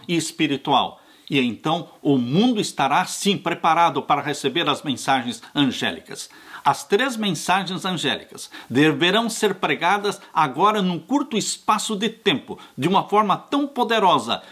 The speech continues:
de uma forma compacta, como se as três mensagens fossem uma só. Por isso, aparece lá em Apocalipse capítulo dezoito, verso um até o verso quatro,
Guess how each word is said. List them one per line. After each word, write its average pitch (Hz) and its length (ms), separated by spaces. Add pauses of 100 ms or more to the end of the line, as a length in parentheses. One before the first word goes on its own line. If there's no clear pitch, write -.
de 139 80
uma 170 200
forma 220 240
compacta, 208 920 (160)
como 208 240
se - 160
as - 160
três 240 320
mensagens 208 640
fossem 208 420
uma 277 320
só. - 440 (420)
Por 156 160
isso, - 360 (160)
aparece 165 560
lá 151 180
em 165 60
Apocalipse 151 600
capítulo 160 420
dezoito, 180 600
verso 139 340
um 139 220
até 180 180
o 170 60
verso 156 280
quatro, 123 480